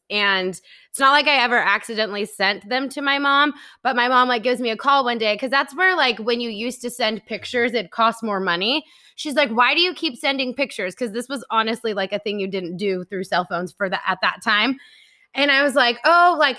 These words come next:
I don't know, blah, blah, blah." Well, at the time, there was a way that you can, like, pull up what you're sending, and my mom pulled up and saw that I was sending, um, nudes to my <laughs> boyfriend at the time. Thank God,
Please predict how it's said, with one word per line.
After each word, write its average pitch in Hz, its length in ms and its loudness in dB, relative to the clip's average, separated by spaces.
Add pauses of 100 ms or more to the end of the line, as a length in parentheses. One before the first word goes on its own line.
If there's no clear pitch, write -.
(100)
I 285 100 2
don't 339 160 -2
know, 330 340 4
blah, 277 280 4
blah, - 0 -
blah." 247 280 4
Well, 262 80 2
at 240 140 2
the 311 80 -6
time, 294 240 0
there 269 100 -2
was 262 140 -2
a 240 100 0
way 226 320 0
that 226 140 -6
you 240 120 -4
can, 262 120 -4
like, 202 160 -2 (100)
pull 233 400 0
up 196 280 2
what 214 240 -2
you're 220 140 -2
sending, 254 600 -2
and 226 260 0
my 214 140 -2
mom 214 300 0
pulled 214 240 -4
up 170 120 0 (120)
and 202 100 -6
saw 190 220 -2
that 185 120 -4
I 175 140 -4
was 185 240 -8
sending, 180 540 -6 (440)
um, 202 360 2
nudes 190 380 -4
to 233 100 -4
my 202 140 0
<laughs> 220 400 2
boyfriend 247 60 4
at 202 160 0
the 247 80 0
time. 226 360 2 (340)
Thank 285 300 2
God, 254 400 4